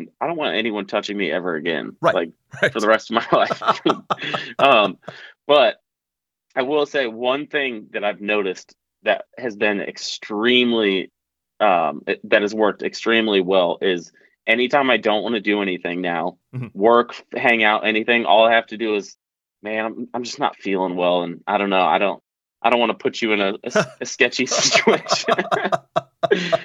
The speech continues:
Speaker 1: Even if I just wake up and I, like, cough a little weird
Speaker 2: Yes.
Speaker 1: sometimes, you know, it's like, "Eh, I don't wanna fucking do this." <laughs> Like,
Speaker 2: That's
Speaker 1: just gonna
Speaker 2: perfect. Yeah.
Speaker 1: Yeah, so that was,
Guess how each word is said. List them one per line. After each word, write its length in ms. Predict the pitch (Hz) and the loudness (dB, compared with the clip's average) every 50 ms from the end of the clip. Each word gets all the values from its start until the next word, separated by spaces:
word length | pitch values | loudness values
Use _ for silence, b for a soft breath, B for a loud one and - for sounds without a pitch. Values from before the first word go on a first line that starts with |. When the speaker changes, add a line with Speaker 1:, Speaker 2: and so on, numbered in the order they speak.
| B B B | B B B
Speaker 1:
Even 180 | - 135 170 175 | -2 0 2 2
if 120 | 180 - | 2 4
I 100 | 151 139 | 2 2
just 180 | 123 113 120 104 | 0 -2 -6 -6
wake 280 | 101 107 107 104 - | -2 0 0 0 2
up 160 | 110 107 101 107 | 2 2 2 0
and 80 | 107 101 | -2 -2
I, 80 | 95 | -2
like, 220 | 92 87 87 - - | -2 -2 -4 -8 -6
cough 360 | - - 104 95 87 - - | -2 2 2 2 2 0 -2
a 40 | 92 | -6
little 260 | 85 85 80 82 78 | -6 -6 -6 -6 -6
weird 320 | 80 78 76 69 71 78 120 | -4 -4 -2 -2 -2 -2 -2
Speaker 2:
Yes. 100 | 117 98 | -4 -2
Speaker 1:
sometimes, 500 | 87 90 87 92 71 52 50 71 78 - | -2 -2 0 0 0 -2 -2 -4 -2 0
you 80 | 104 | -2
know, 60 | - | -2
it's 120 | - - - | -2 -4 -4
like, 160 | - 90 - - | -4 -4 -2 0
"Eh, 220 | 151 151 147 147 - | 2 2 4 4 4
I 60 | 220 | 4
don't 120 | 185 127 107 | 6 6 6
wanna 120 | 101 90 | 4 4
fucking 340 | - - 104 90 - 90 85 | 0 -2 -6 -6 -6 -6 -10
do 120 | 85 87 82 | -8 -6 -4
this." 300 | 80 95 - - - - | -2 -2 -2 -4 -4 -2
<laughs> 80 | - 185 | 0 0
Like, 280 | 147 - - - - _ _ _ - | 0 0 -2 -6 -20 _ _ _ 0
Speaker 2:
That's 400 | 175 170 170 175 175 127 123 - | 0 0 0 0 -2 -4 -4 -6
Speaker 1:
just 220 | - 156 135 127 | -6 -6 -4 -2
gonna 160 | 160 139 127 | 0 -2 -2
Speaker 2:
perfect. 240 | 131 - - - _ _ _ _ _ - | -2 -6 -10 -18 _ _ _ _ _ -6
Yeah. 140 | 143 151 131 - - - | -6 -6 -6 -10 -10 -2
Speaker 1:
Yeah, 200 | 156 156 127 98 | 2 2 2 2
so 240 | - - 135 135 - - | 2 2 2 2 2 2
that 220 | 120 160 175 160 | 2 4 4 4
was, 140 | 165 160 - | 2 -2 -6